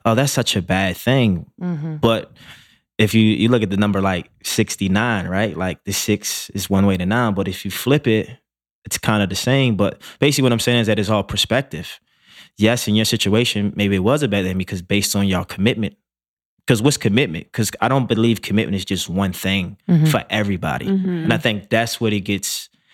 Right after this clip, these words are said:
Speaker 1: messed up because, but if our commitment is, "Listen, do what you do, I do what I do, but no sexual activity."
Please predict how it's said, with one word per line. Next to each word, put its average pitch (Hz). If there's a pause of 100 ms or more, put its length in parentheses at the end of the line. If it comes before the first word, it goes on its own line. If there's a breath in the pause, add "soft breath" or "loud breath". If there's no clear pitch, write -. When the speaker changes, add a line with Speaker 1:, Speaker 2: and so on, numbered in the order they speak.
(220 soft breath)
Speaker 1:
messed 98
up 165
because, 107
but 98
if 98
our 139
commitment 110
is, 95
"Listen, 117 (800 soft breath)
do 92
what 90
you 151
do, 143
I 120
do 95
what 110
I 127
do, 123 (100)
but -
no 107
sexual 101
activity." -